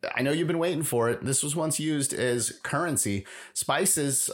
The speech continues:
are from seeds, bark, flowers, and roots of plants, whereas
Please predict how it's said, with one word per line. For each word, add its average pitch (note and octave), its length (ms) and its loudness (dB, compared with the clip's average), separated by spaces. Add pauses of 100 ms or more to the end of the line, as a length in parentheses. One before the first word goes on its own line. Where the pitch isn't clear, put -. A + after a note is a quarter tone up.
are A#2 360 4
from A2 260 0
seeds, A2 880 0
bark, G#2 680 0
flowers, G#2+ 840 0
and E2 300 -2
roots G#2 340 0
of - 260 -6
plants, A2+ 480 -2 (240)
whereas D3 600 2